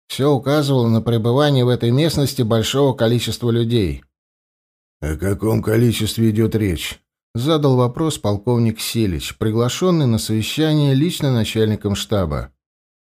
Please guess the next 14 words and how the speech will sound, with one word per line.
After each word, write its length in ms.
«Не 160
менее 340
двадцати 500
человек, 720
так 200
мы 160
предположили, 760
исходя 400
из 80
количества 560
следов 480
и 140
их 100
давности», 680